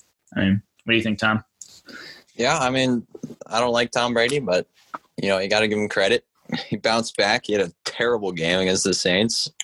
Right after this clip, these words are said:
Speaker 2: I thought his season would just go downhill from there, but, you know, he proves himself again.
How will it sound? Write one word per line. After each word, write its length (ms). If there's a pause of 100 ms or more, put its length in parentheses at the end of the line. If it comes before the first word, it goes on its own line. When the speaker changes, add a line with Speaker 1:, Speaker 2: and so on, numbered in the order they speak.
Speaker 2:
I 200
thought 240
his 160
season 260
would 80
just 160
go 140
downhill 400
from 160
there, 260
but, 280 (120)
you 100
know, 160 (760)
he 140
proves 280
himself 360
again. 380